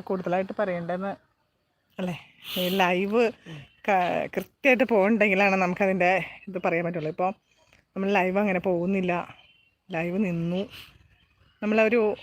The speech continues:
സന്ധ്യ മയങ്ങുന്ന നേരത്തുള്ളൊരു ലൈവാണിത്. ആ, സന്ധ്യ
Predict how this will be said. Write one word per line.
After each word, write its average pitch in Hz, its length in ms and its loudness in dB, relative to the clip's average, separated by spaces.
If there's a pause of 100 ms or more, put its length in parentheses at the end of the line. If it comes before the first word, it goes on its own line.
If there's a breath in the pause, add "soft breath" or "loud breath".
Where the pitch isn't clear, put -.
(360)
സന്ധ്യ 214 480 2
മയങ്ങുന്ന 208 480 4
നേരത്തുള്ളൊരു 190 580 2
ലൈവാണിത്. 175 480 2 (1200)
ആ, - 20 -6 (500)
സന്ധ്യ 208 300 0